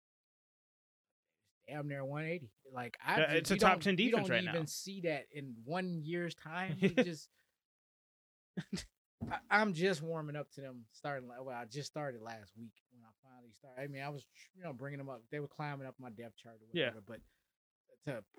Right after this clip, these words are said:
Speaker 1: when, to crack the top ten and you never been in it, that's huge. And I'm like, they more, I mean, I know I kept them at eight for two straight weeks, but I mean,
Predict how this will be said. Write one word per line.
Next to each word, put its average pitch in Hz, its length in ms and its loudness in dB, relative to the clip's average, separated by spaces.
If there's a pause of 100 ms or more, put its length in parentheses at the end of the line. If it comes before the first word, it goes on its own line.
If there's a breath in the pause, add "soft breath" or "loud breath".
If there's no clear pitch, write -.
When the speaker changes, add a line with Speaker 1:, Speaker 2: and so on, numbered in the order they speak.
(220)
Speaker 1:
when, 139 240 -8
to 117 60 -10
crack 190 300 0
the 156 80 -8
top 170 300 0
ten 180 260 -4
and 151 100 -4
you 156 100 -6
never 156 220 -2
been 151 220 -4
in 170 100 -4
it, 160 80 -6
that's 170 200 -2
huge. 127 420 -6
And 127 80 -12
I'm 165 120 -4
like, 127 260 -4 (260)
they 175 400 2 (880)
more, 180 260 2 (100)
I 170 60 -2
mean, 160 140 -4
I - 20 -4
know 170 140 0
I 165 60 0
kept 160 220 -4
them 151 100 -6
at 143 180 -10
eight 160 180 -8
for 123 60 -16 (100)
two 151 160 -10
straight 139 240 -8
weeks, 143 260 -12
but 123 160 -14
I 151 40 -6
mean, 127 300 -6